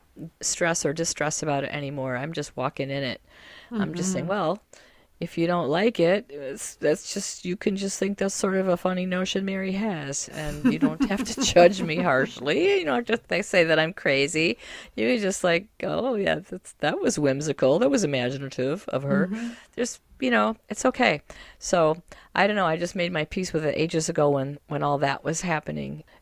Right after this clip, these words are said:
Speaker 1: It seems to me like everything in the world is getting more light and air on it, uh,
Speaker 2: Mm-hmm.
Speaker 1: in terms of we can talk about things, you know, we can bring things up, we can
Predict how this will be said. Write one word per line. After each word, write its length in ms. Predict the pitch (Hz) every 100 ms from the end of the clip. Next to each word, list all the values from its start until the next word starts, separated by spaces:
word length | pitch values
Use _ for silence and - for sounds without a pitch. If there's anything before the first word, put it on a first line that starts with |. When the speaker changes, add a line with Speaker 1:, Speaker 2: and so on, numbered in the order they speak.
| _ _
Speaker 1:
It 100 | 254
seems 500 | - - - 285 285 -
to 100 | 202
me 220 | 196 226
like 460 | 170 151 - - - - - - - _ -
everything 800 | 165 196 185 196 160 143 131 143 156 - -
in 320 | 165 156 147
the 80 | 147
world 440 | 143 147 143 135 -
is 180 | 160 -
getting 500 | 156 151 143 143 151 - _ _ _ _ - -
more 540 | 170 160 160 156 - - _ _ _
light 300 | 151 143 156 -
and 160 | 143 -
air 420 | 147 151 139 -
on 220 | - 120 120
it, 260 | 117 - - - - - 202
uh, 40 |
Speaker 2:
Mm-hmm. 360 | 151 127 240 151
Speaker 1:
in 100 | 151
terms 340 | 160 147 147
of 320 | 131 147 - - - - - -
we 100 | 180
can 160 | - 165
talk 300 | - 208 -
about 320 | 156 127 -
things, 560 | - 123 120 - - -
you 120 | 147
know, 100 | 131
we 60 | 127
can 160 | 147
bring 260 | 151 165 170
things 360 | - 151 147 -
up, 340 | 147 160 -
we 100 | 131
can 360 | - 131 117